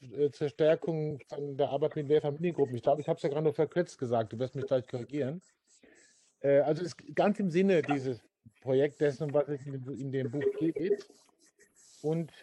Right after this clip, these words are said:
äh, du bist auch Lehrender bei der G S T, hast du gesagt. Was ist aus deiner Sicht bei der systemischen Aus- und Weiterbildung von Fachleuten für alle Kontexte, die wir vorhin angesprochen haben oder die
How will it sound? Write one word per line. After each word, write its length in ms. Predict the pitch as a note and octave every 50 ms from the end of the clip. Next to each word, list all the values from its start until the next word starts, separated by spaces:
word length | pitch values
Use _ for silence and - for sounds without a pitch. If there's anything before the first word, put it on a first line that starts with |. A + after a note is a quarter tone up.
| - -
äh, 260 | C#3+ D3 D3 D3 D3
du 80 | C#3 D3
bist 220 | C#3+ F3 E3 -
auch 140 | D3+ D3 -
Lehrender 320 | C#3 C#3+ D#3+ F3 G3 F#3+ F#3
bei 140 | - E3 D3+
der 100 | D3+ C#3
G 120 | C#3+ C3
S 100 | A#2+ -
T, 160 | - - D#3
hast 140 | E3 D3+ -
du 40 | D#3
gesagt. 460 | D3+ D#3 C3 C#3+ C#3+ D3+ D#3+ - _ - - - - - _ _ _ _ -
Was 180 | C3+ D#3+ E3+ -
ist 140 | A#3 G#3 - - - - - - - -
aus 160 | D3 C#3+ -
deiner 260 | - D3 E3+ G3 G#3
Sicht 240 | F#3 - G#3 F3+ - -
bei 120 | - D#3+
der 100 | D3+ D3
systemischen 1120 | A#2 C#3 C3 - - _ - - - B3+ C#4+ B3+ G#3 D3 A#2+ - - G#2+ F#2 E2 D#2+ D#2+ - _ _ -
Aus- 280 | C3+ D3 D#3+ D#3 - -
und 180 | C#3+ B2+ A2+
Weiterbildung 840 | A#2+ C#3 E3 D#3+ - C3 G#2 G2 G#2+ G2 G2 F2 F2 D2 D2 C#2 C#2+ - _ _ _ _ _ _ - - _ _ _ _ _ _ _ _ _ _
von 160 | - D#3 C#3+
Fachleuten 720 | A#2 - - F3 F#3+ G3 - - G3 G3 G3+ G#3 G3 G3+ F3+
für 120 | - F3+ - -
alle 200 | - A3 A#3+ -
Kontexte, 680 | - - E3 D3 A#2+ - - G#2+ - - - - - - - _ - - _ _
die 140 | - - A#2+
wir 80 | A2+
vorhin 280 | - - - A#2+ A#2 A2
angesprochen 600 | G#2 A2+ G#2+ G#2 - _ - A2 G#2 - B2 A2
haben 160 | A#2 D3 E3+
oder 120 | D#3+ C3 A2
die 120 | G2 A2